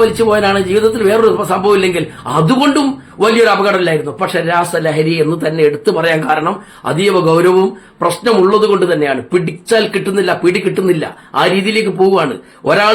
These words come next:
വലിച്ചിട്ടുണ്ടെങ്കിൽ വീട്ടിലുള്ള ഒമ്പത് ആൾ ഉറക്കൊഴിഞ്ഞിരിക്കേണ്ട അവസ്ഥയുണ്ട്, ഇല്ലെങ്കിൽ കൊന്നു കളയും അവര്, അല്ലെ? അത് തെളിയിച്ചുകൊണ്ടിരിക്കുകയല്ലേ. അപ്പൊ പറഞ്ഞു വരുന്നത്, കുറ്റിച്ചിറയിൽ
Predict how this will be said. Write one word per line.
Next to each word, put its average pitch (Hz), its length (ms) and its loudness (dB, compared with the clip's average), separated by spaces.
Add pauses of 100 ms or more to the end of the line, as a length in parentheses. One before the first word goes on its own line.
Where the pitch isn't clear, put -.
(120)
വലിച്ചിട്ടുണ്ടെങ്കിൽ 196 720 0
വീട്ടിലുള്ള 196 340 0
ഒമ്പത് 185 340 0
ആൾ 180 60 2 (100)
ഉറക്കൊഴിഞ്ഞിരിക്കേണ്ട 160 640 -2 (120)
അവസ്ഥയുണ്ട്, 135 460 -4
ഇല്ലെങ്കിൽ 156 300 -6 (160)
കൊന്നു 160 380 0
കളയും 120 240 -4
അവര്, 98 160 -14 (360)
അല്ലെ? 139 240 -2
അത് 156 160 2
തെളിയിച്ചുകൊണ്ടിരിക്കുകയല്ലേ. 175 680 -2 (300)
അപ്പൊ 147 240 0
പറഞ്ഞു 196 280 4
വരുന്നത്, 160 320 2 (320)
കുറ്റിച്ചിറയിൽ 220 540 2